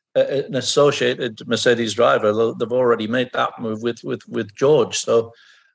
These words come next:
um, yeah, it, it's, it's, it's not, it's not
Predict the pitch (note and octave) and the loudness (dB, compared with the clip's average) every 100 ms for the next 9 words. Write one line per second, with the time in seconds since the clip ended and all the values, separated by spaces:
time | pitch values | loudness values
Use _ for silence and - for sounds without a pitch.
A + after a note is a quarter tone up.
0 | _ C3+ C3 A2+ A2+ A2 A2 A2+ - _ | _ -2 2 2 2 0 -2 -2 -6 _
1 | _ _ _ _ A#2 C3 C#3+ G2 - A#2+ | _ _ _ _ -4 0 0 -2 -6 -6
2 | - _ _ _ _ _ _ _ _ _ | -6 _ _ _ _ _ _ _ _ _
3 | C#3+ - A#2+ - C3+ C3 - C3+ E3+ D#3 | -12 -6 -8 -6 -8 -6 0 0 2 -2
4 | C#3+ D#3+ D#3+ | -8 -4 -4